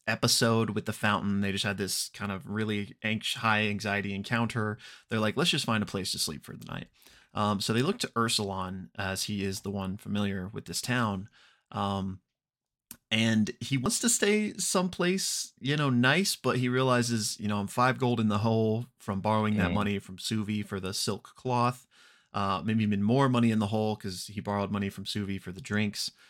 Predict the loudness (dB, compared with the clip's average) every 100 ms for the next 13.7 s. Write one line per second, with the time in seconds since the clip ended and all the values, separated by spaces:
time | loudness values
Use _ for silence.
0 | _ _ -4 -2 -2 -2 -6 -10 -4 -2
1 | -2 -4 -6 -6 -4 -4 -4 -4 -2 0
2 | 0 0 0 0 -2 -6 -8 -8 -6 -6
3 | -10 _ _ _ _ -10 -4 2 4 4
4 | 2 2 2 2 2 0 2 2 2 2
5 | 0 -2 -2 -4 -2 -2 -2 -2 -4 -6
6 | -10 -6 -2 0 -2 -6 -2 0 2 2
7 | 4 4 4 2 -2 -6 _ _ _ -4
8 | 0 4 4 4 4 2 2 0 0 -2
9 | 0 -2 -2 -2 -2 -2 -6 -18 -20 -14
10 | -2 2 4 4 4 4 4 2 0 0
11 | -2 -2 0 2 4 4 2 -4 -6 -4
12 | -4 -4 -6 -8 -12 -10 -8 -8 -6 -8
13 | -6 -4 -4 -4 -8 -12